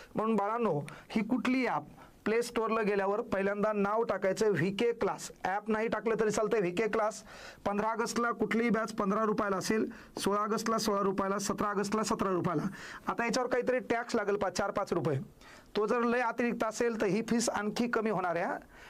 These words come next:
नाहीतर म्हणले बॅच मी पंधरा रुपयाला केली आणि टॅक्सनं हाणायलो शंभर रुपये, तर मग माझ्या एवढा दलिंदर कोणी नाही. कळलं का? तर तसे भिकारी चाळे करणार नाहीये. पंधरा रुपये असेल तर लय झालं चार एक रुपये एक्स्ट्रा लागायला पाहिजे,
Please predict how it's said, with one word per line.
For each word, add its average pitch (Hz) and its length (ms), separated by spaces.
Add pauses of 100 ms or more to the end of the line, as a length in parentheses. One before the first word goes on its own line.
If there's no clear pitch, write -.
(120)
नाहीतर 175 220
म्हणले 226 200
बॅच 214 300
मी 233 120
पंधरा 220 300
रुपयाला 233 300
केली 214 300 (220)
आणि 175 200
टॅक्सनं 214 360
हाणायलो 240 480 (520)
शंभर 262 260
रुपये, 220 360 (240)
तर 196 60
मग 214 100
माझ्या 214 280
एवढा 240 220
दलिंदर 220 360
कोणी 208 220
नाही. 143 240 (600)
कळलं 226 220
का? 247 260 (320)
तर 180 140
तसे 226 180
भिकारी 240 320
चाळे 233 200
करणार 208 300
नाहीये. 185 300 (400)
पंधरा 214 280
रुपये 247 240
असेल 240 260
तर 240 40
लय 233 160
झालं 220 160
चार 220 240
एक 226 140
रुपये 233 220
एक्स्ट्रा 220 220
लागायला 208 240
पाहिजे, 190 260